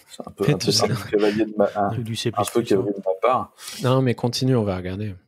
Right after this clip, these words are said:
Speaker 1: Ouais, je, je, je, je viens de, de, je suis en train de browser le, le repo GitHub
Speaker 2: Tu es en
Speaker 1: d'Influx
Speaker 2: train de
Speaker 1: D B.
Speaker 2: fureter.
Speaker 1: Exactement.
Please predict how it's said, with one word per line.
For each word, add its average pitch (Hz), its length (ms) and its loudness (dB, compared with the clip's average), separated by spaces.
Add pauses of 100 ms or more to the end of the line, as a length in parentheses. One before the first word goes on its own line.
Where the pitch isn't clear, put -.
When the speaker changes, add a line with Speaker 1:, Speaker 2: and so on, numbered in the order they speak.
(680)
Speaker 1:
Ouais, 104 200 2
je, 87 380 -2
je, 85 140 -6 (280)
je, - 160 -16 (180)
je 92 140 -12
viens 104 200 -2
de, 92 300 0
de, 87 200 -8 (440)
je - 100 -12
suis - 100 -8
en 95 120 -2
train 123 200 0
de 117 60 -6
browser 104 480 2
le, 90 420 0 (680)
le 87 200 -4
repo 104 600 -2
GitHub 113 440 0
Speaker 2:
Tu 92 120 -4
es 101 40 -2
en 104 40 0
Speaker 1:
d'Influx 104 220 2
Speaker 2:
train 110 80 -2
de 110 40 -6
Speaker 1:
D - 80 -8
B. - 20 -6
Speaker 2:
fureter. - 600 -4 (720)
Speaker 1:
Exactement. 107 540 -2